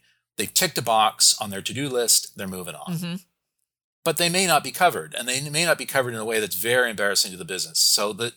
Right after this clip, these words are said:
Speaker 1: the, the issue there is, uh,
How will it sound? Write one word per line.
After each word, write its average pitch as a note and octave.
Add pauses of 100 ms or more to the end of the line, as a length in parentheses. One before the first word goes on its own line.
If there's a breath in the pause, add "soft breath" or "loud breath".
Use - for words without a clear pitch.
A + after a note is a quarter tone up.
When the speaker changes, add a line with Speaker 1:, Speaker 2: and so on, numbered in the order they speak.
Speaker 1:
the, B2+ (140)
the B2
issue D#3+
there A#2+
is, G2 (680 loud breath)
uh, A2